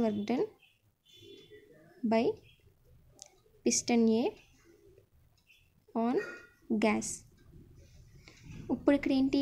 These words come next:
వర్క్ డన్ ఎలా తీసుకున్నాం? వర్క్ డన్ అనేది ఏది జరుపుతుంది? పిస్టన్ A అనేది జరుపుతుంది.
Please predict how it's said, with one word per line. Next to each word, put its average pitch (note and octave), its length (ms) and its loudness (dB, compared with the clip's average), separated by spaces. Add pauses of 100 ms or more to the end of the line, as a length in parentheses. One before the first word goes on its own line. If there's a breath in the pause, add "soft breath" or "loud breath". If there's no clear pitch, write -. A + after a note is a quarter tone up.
(100)
వర్క్ A#3+ 180 -2
డన్ C4 120 2 (200)
ఎలా A#3+ 200 4
తీసుకున్నాం? C4 460 2 (640)
వర్క్ A#3+ 220 6
డన్ B3+ 160 2
అనేది C4 180 2 (120)
ఏది A3 160 2
జరుపుతుంది? B3 520 2 (1160 loud breath)
పిస్టన్ C4+ 360 4 (120)
A A#3+ 120 6
అనేది C4 280 2
జరుపుతుంది. G#3+ 520 2